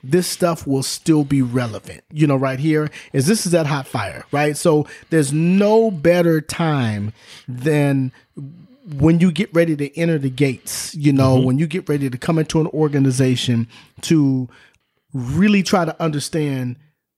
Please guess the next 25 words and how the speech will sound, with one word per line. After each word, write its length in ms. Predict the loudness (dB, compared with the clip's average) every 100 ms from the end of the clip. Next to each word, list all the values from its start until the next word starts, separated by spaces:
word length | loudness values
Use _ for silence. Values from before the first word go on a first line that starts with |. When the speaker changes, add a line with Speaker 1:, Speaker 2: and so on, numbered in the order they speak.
| -20 -20 _ _ -6
Speaker 1:
how 180 | -2 -2
to 100 | 0
negotiate 480 | 2 2 2 0 -2
and 100 | 0
what 220 | 0 0 -10 -10 -6
a 100 | -2
total 320 | 2 2 0
comp, 380 | -4 -6 -8 _
you 140 | -4
know, 100 | -2
package 460 | 0 0 0 0 2
really 240 | 2 2
looks 260 | 2 0 -4
like. 140 | 0
Speaker 2:
Absolutely. 580 | 2 2 0 0 -2 -4 -2
Speaker 1:
There's 160 | 0
no 120 | 2 2
better 220 | 0 2
time. 140 | 2
Speaker 2:
There's 120 | 2
no 140 | 4 2
better 220 | 2 0
time. 340 | 0 0 0
Like, 180 | 0 0 0
and, 160 | -4